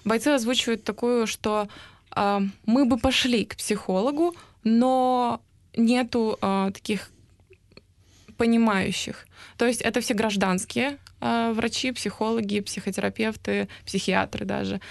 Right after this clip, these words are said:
То есть и они не понимают, это я цитирую сейчас бойцов, они не понимают, о чём речь. Они не понимают наших проблем, а, они не понимают, они не чувствовали вкуса войны. И поэтому они нас не поймут, смысл ту-,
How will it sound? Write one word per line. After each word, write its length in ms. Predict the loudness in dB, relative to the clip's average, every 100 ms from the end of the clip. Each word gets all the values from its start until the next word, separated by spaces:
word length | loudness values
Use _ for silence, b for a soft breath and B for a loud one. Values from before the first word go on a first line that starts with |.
| B B
То 80 | -2
есть 300 | 0 0 -4
и 200 | -4 -4 0
они 380 | 0 0 2 0
не 140 | 0
понимают, 540 | 0 0 0 0 0 -2
это 140 | 0
я 80 | -2
цитирую 380 | -2 -2 -2 -2
сейчас 280 | -8 -8
бойцов, 360 | -6 -6 -4 -6 B B
они 200 | 0 2
не 100 | 2
понимают, 460 | 2 0 2 0 0
о 40 |
чём 240 | -2 0 0
речь. 420 | 0 -4 -6 -10 B B
Они 180 | 0 2
не 100 | 2
понимают 460 | 2 2 0 0
наших 280 | -2 -2 -4
проблем, 500 | -4 -2 0 0 -2 -6 B B -6
а, 500 | -4 0 0 0 0 0
они 160 | 2
не 80 | 2
понимают, 480 | 2 2 2 0 0
они 200 | 2 2
не 140 | 2 -2
чувствовали 460 | -6 -6 -2 -2
вкуса 380 | -2 -6 -4 -2
войны. 460 | -2 0 -2 -4 -12 -8 -6
И 40 |
поэтому 460 | -2 -2 0 -2 0
они 240 | 0 2
нас 220 | 0 0
не 80 | -4
поймут, 340 | -2 0 0 -2
смысл 360 | -2 -2 -4
ту-, 280 | -6 -4 -6